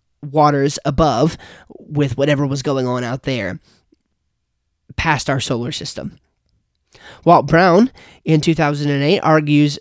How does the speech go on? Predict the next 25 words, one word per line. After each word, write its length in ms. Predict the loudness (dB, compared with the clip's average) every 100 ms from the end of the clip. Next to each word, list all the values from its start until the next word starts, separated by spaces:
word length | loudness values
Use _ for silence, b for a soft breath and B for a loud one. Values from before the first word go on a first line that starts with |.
| -12
very 380 | -4 2 4 4
differently 420 | 2 0 0 0
from 140 | 0
<laughs> 20 |
everybody 540 | 0 -2 -4 -4 -2 0
else 340 | -2 -6 -12 -12 B B
that 300 | -4 0 0
the 200 | 0 -2 0
Rakia 500 | -2 0 0 0 0
is 220 | -2 -2
the 180 | -4 -4
Earth's 500 | -6 -6 -8 -12 -14 -14
surface. 640 | -2 -2 -2 -8 -10 -12 _ _ _ _ _ _ -20 -20 -14
I, 200 | -14 -14 -8
to 140 | -6
say 240 | -2 -2
I'm 160 | -2 -4
unconvinced 560 | -4 -4 -4 -4 -6 -8
by 140 | -4
that 280 | -2 -4 -6
is, 300 | -12 -14 -16 B B B B _ -16
uh, 180 | -14 -14 -18 _ -8
putting 200 | -4 -2
it 80 | -2
lightly. 400 | -2 -4 -6 -12